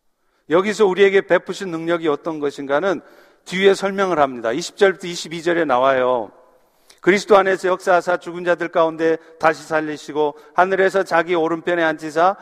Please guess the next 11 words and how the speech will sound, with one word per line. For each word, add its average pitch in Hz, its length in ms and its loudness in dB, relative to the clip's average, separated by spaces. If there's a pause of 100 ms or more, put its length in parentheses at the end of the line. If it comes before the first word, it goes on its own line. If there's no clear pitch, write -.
(180)
이 175 140 -4
세상뿐 175 480 0
아니라 165 380 2 (180)
오른 165 260 0
세상에 180 360 -2
일컫는 170 460 -2 (200)
모든 202 340 2
이름 175 280 -8
위에 165 120 0
뛰어나게 160 520 -2
하시고 143 460 -4